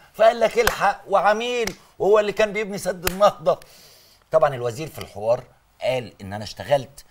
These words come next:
هناك"، وكان بيشتغل تبع الأمم المتحدة، وقال: "اشتغلت في أربع سدود في أثيوبيا من الناحية الفنية"، كان بيشوفهم. لكن يا أعداء مصر،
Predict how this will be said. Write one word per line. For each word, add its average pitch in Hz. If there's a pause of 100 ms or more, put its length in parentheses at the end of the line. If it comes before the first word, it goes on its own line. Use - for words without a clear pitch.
(200)
هناك"، 98
وكان 156
بيشتغل 170
تبع 135
الأمم 110
المتحدة، 107 (380)
وقال: 127
"اشتغلت 127
في - (120)
أربع 131
سدود 127
في -
أثيوبيا 101 (480)
من 98
الناحية 110
الفنية"، 104 (420)
كان 104
بيشوفهم. 117 (440)
لكن 135
يا 139
أعداء 110
مصر، -